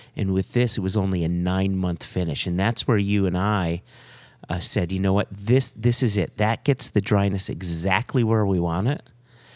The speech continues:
It gives that P X sweetness coming through, but that, that cognac grape, that the, the grapes is still so gorgeous." So,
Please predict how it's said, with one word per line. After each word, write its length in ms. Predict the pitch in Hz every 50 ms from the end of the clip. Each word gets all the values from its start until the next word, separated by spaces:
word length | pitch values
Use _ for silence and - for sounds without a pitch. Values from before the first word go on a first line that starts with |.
| - _ _
It 100 | - 107
gives 240 | - - 113 98 87
that 240 | 95 90 - - _
P 300 | - - - 147 139 127
X 200 | 110 - - - -
sweetness 600 | - - - 107 107 123 - - 135 127 - -
coming 360 | - - 123 113 117 110 107
through, 480 | - - 107 104 107 120 131 151 170 - - _ _ - - - - - - - _ _ _ _
but 160 | - 95 -
that, 320 | - 95 90 85 78 - - _ -
that 220 | - 85 - -
cognac 560 | - - - 107 104 110 110 107 90 82 -
grape, 480 | - - 82 80 90 90 85 - - - - - - - _ - _ _ _ _ -
that 200 | 85 82 - - _ -
the, 160 | 92 87 - -
the 100 | - 90
grapes 500 | - - 95 92 98 95 - - - -
is 100 | 82 78
still 380 | - - - - - 101 82 76
so 520 | - - - - 95 98 110 110 101 87 -
gorgeous." 520 | - 82 76 78 82 - - - - -
So, 420 | - - - - 95 90 87 82